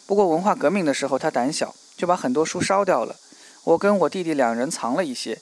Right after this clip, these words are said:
这书好不好看？静秋说：“这是资产阶级的东西，但我们可以批判地吸收。”他又像看小孩子那样看着他，这些书都是世界名著，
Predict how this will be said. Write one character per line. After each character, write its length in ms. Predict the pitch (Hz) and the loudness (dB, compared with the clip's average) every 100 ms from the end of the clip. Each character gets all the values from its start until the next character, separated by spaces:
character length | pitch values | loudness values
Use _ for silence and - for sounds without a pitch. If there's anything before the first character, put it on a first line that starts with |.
| - - - | -16 -20 -12
这 100 | - | -8
书 220 | 156 180 | -4 -4
好 160 | 175 - | -6 -6
不 80 | 160 | -6
好 140 | 127 | -6
看？ 200 | - 175 - - _ - _ - _ - - _ _ - | -4 -6 -8 -20 _ -20 _ -20 _ -20 -20 _ _ -12
静 100 | 143 | -8
秋 160 | - 139 | -6 -2
说 280 | 160 147 - - - - | 2 2 0 -16 -14 -4
：“这 100 | 180 | -4
是 100 | 175 | -2
资 160 | 208 | -2
产 200 | 208 151 | -2 -2
阶 100 | 127 | -4
级 100 | 131 | -4
的 80 | 120 | -4
东 220 | 127 127 | 0 0
西， 220 | 135 - - - - | -2 -8 -14 -20 -4
但 220 | 202 190 - | 0 0 -2
我 200 | - 156 | 0 2
们 200 | 151 160 | 2 -2
可 160 | - 185 | 0 -2
以 160 | 156 | -2
批 240 | - - 233 | -2 0 2
判 180 | 240 | 0
地 80 | 143 | 0
吸 140 | - 226 | -6 -6
收。” 200 | - - _ _ _ _ _ - - - | -8 -10 _ _ _ _ _ -20 -20 -10
他 120 | - 214 | -2 0
又 120 | 180 | 0
像 220 | 180 160 | 0 -2
看 240 | 156 170 | -2 -4
小 160 | 147 120 | -2 -4
孩 180 | 110 123 | -2 -2
子 120 | 160 | -2
那 80 | 156 | -2
样 120 | 131 | -2
看 220 | 127 143 | -2 -4
着 60 | 127 | -4
他， 240 | - 123 - - - - | -6 -8 -10 -20 -20 -10
这 100 | 156 | -6
些 160 | 165 | -4
书 200 | 156 170 | -6 -6
都 100 | 165 | -6
是 100 | - | -6
世 200 | 151 160 | -6 -6
界 120 | 135 | -4
名 280 | 127 120 127 | -4 -4 -4
著， 200 | 156 147 | -6 -10